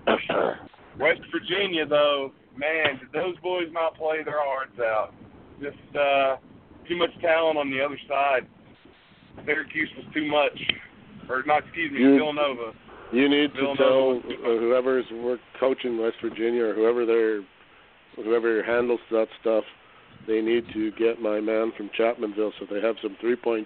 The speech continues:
Speaker 2: shooting.
Speaker 1: Yeah, the shooting was bad. Um, hard to stop a team like Villanova, though, who was just knocking down jumpers.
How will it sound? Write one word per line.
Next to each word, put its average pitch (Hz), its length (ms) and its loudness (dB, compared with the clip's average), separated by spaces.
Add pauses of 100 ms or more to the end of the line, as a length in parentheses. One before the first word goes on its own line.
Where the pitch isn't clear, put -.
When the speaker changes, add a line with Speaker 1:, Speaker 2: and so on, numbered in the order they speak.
Speaker 2:
shooting. 107 380 0 (1120)
Speaker 1:
Yeah, 196 360 4
the 196 120 -10 (120)
shooting 240 360 -10
was 214 120 -12 (120)
bad. 190 500 -4 (640)
Um, 135 220 -14 (480)
hard 190 200 0
to 196 140 -16
stop 190 260 0
a 190 180 -16
team 180 320 -8
like 160 140 -4 (100)
Villanova, 160 600 -4
though, 147 360 -4
who 143 380 -10 (460)
was 139 100 -6 (100)
just 143 180 -12
knocking 151 400 0
down 147 300 -2
jumpers. 139 400 -6